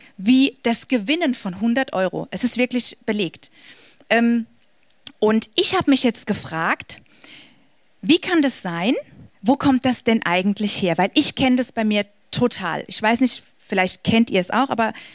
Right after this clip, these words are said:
vielleicht seid ihr da gar nicht so, so, so, so, ähm, vielleicht habt ihr das nicht so ausgeprägt, aber ich kenne das total, dass ich mir ganz viel über die schlechten Sachen, die am Tag waren, Gedanken mache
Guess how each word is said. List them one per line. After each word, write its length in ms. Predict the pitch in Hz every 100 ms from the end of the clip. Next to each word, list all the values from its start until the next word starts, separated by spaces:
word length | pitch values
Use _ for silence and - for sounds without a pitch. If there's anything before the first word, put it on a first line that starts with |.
| -
vielleicht 300 | - 202 -
seid 180 | 202 220
ihr 100 | 233
da 100 | 202
gar 180 | 196 208
nicht 160 | 214
so, 300 | - 180 170
so, 220 | - 170 165
so, 200 | 160 160
so, 400 | 165 - 160 -
ähm, 280 | 156 151 156 - - -
vielleicht 260 | - 185 -
habt 180 | - 311
ihr 60 |
das 180 | 269 240
nicht 140 | 233
so 100 | -
ausgeprägt, 580 | - 202 - 277 - 262
aber 140 | 214 226
ich 180 | 254 -
kenne 160 | 247
das 220 | 220 -
total, 540 | - 302 294 247 240 311 - - - -
dass 200 | - 220 -
ich 200 | 226 -
mir 160 | 226 208
ganz 440 | - 254 285 -
viel 280 | 247 233 233
über 200 | 214 208
die 140 | 202 196
schlechten 400 | - 220 - 233
Sachen, 220 | 214 214
die 100 | 202
am 120 | 196
Tag 240 | 214 202
waren, 160 | 196 202
Gedanken 320 | 190 185 196
mache 240 | 208 202